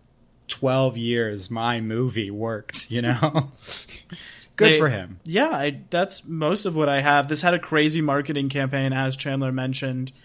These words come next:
Speaker 1: Mm-hmm.
Speaker 2: Um, it was just all over the place. They broke the fourth wall in every ad. They were advertising on Tinder and on Pornhub. They hired Betty White for, like, a lot of advertisements for her talking about how much she loved Deadpool.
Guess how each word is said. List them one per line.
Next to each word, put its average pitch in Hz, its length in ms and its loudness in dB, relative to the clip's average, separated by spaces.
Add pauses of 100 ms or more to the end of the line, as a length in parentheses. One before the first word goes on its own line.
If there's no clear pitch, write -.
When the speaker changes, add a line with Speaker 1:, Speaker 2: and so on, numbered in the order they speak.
(100)
Speaker 1:
Mm-hmm. 95 280 -8
Speaker 2:
Um, 143 380 4
it 147 80 0
was 147 200 2
just 147 140 0
all 143 320 4
over 139 240 0
the 135 100 -2
place. 135 600 -2 (100)
They 143 140 2 (400)
broke 143 360 0
the 139 80 -6
fourth 143 300 -6
wall 139 240 2
in 135 80 0
every 131 240 -2
ad. 139 480 2
They 139 80 0
were 135 100 0
advertising 139 720 -2
on 123 160 -4
Tinder 143 420 0
and 135 140 0
on 123 180 -4
Pornhub. 139 760 0 (400)
They 139 260 4
hired 143 480 4
Betty 139 240 2
White 139 520 2
for, - 300 -4
like, 131 260 -2
a 143 40 -2
lot 135 260 0
of 131 220 0
advertisements 139 960 0
for 143 140 -4
her 139 160 0
talking 147 360 -2
about 143 240 0
how 160 120 -4
much 156 160 -4
she 175 140 -2
loved 156 260 0
Deadpool. 143 640 -2